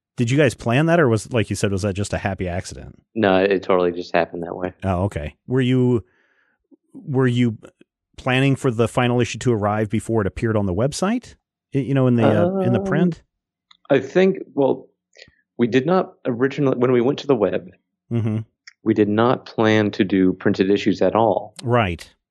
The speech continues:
Speaker 2: Uh, and then, so, you know, once we had ev-, once we had it all worked out, like, you know, this is the schedule we're gonna keep, and here's how we're gonna put stuff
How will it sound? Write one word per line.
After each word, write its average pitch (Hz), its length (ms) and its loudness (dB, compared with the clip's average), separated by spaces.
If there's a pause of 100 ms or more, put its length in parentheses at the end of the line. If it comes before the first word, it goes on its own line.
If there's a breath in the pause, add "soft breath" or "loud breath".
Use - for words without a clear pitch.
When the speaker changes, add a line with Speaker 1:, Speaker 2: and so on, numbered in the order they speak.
(240)
Speaker 2:
Uh, 107 420 2
and 104 160 2
then, 104 440 2 (500)
so, 110 180 0
you 104 140 2
know, 104 60 2
once 113 200 0
we 104 100 2
had 104 260 0
ev-, 104 260 0
once 120 200 -2
we 123 80 0
had 101 140 2
it 98 80 -2
all 98 140 2
worked 98 240 0
out, 92 200 0
like, 87 240 -8
you 95 60 -4
know, 90 80 -2
this 95 180 -2
is 98 80 -8
the 92 80 -2
schedule - 360 0
we're 92 60 0
gonna 85 180 0
keep, 156 340 0
and 90 160 0
here's 92 340 0
how 95 140 2
we're 90 100 2
gonna 85 120 -2
put - 180 -10
stuff - 180 -2